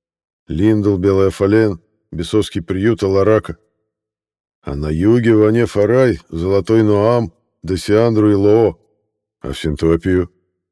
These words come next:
"И туда тоже", — задумавшись, Юлиан передал бумаги в руки портового управителя. "Ох, Осте, Осте. В прошлый раз он до месяца Холонны проглотил больше двадцати кораблей, которые не знали,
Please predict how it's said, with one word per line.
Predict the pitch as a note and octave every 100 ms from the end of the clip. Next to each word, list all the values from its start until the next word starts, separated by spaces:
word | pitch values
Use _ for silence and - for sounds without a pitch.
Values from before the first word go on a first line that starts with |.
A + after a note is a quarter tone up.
| _ _ _ _ _ _ _ _ -
"И | A2+
туда | A2 G2+ F#2
тоже", — | F2 D#2 C#2+ - _ _ _ _ _ _ -
задумавшись, | - C2 E2 D2+ - E2+ -
Юлиан | E2+ F2 E2+ D#2
передал | E2+ E2 E2+
бумаги | E2+ F2+ F2+ E2
в | E2+
руки | F2 -
портового | - E2 F2+ E2+
управителя. | E2+ E2+ F2 F2 E2+ D#2 _ _ _ _ _ _ _ _ _ -
"Ох, | F#2 G2+ G2 - D2+
Осте, | D2 D2 - C#2+
Осте. | C2+ C#2 C#2+ C#2 - - - - _ _ _ _ _ _ _ _ _ _
В |
прошлый | - C#2+ E2+ C#2+ D2+
раз | D#2+ F2+ E2
он | D#2
до | D2+ D#2
месяца | F2 E2+ E2+ E2
Холонны | - D#2+ D#2+ F2+ F2 D#2+
проглотил | - E2 E2 E2+ F#2+ F#2
больше | D#2+ F#2 - F2
двадцати | E2+ E2 F2 F2 F#2
кораблей, | F#2+ F2+ F2 G2 D2+ _ _ -
которые | C2+ D#2 F#2+ G2+
не | G2
знали, | E2+ D#2+ F#2 F#2 B1+